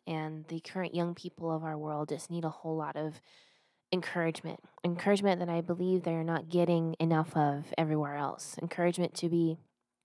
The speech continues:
kind, upstanding,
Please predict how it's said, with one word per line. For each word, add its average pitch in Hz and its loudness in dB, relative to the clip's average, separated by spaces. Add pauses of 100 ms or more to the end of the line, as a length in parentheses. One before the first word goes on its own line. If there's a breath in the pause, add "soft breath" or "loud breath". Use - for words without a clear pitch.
(380)
kind, 190 2 (440 soft breath)
upstanding, 180 2